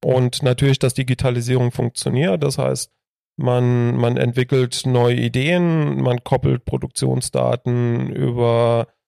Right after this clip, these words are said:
Edge Computing aus, bringt die dann in, äh, auf entsprechende Plattformen, ähm, in Cloud-Infrastrukturen und hat dann an vielen Stellen vielleicht dann auch schon gleich schon mal einen Mehrwert.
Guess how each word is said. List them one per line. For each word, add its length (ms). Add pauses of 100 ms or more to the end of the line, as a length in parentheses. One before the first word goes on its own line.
(420)
Edge 220
Computing 760
aus, 720
bringt 320
die 120
dann 300
in, 160 (160)
äh, 200
auf 200
entsprechende 560
Plattformen, 960
ähm, 560
in 240
Cloud-Infrastrukturen 1400 (560)
und 480
hat 300 (100)
dann 720
an 160
vielen 340
Stellen 760
vielleicht 360
dann 160
auch 100
schon 180
gleich 260
schon 220
mal 120
einen 180
Mehrwert. 600